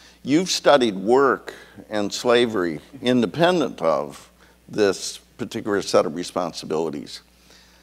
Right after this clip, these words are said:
What are the forms of slavery alive today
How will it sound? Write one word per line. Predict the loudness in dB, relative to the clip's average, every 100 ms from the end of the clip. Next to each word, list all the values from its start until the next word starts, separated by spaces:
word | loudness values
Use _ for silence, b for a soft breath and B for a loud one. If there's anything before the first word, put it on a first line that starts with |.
| b b b _
What | 4 6
are | 6
the | 4 -2
forms | 0 2 2 0 -4
of | -8
slavery | -4 0 2 2 0 0
alive | 2 6 6 6 2
today | -4 0 2 2 0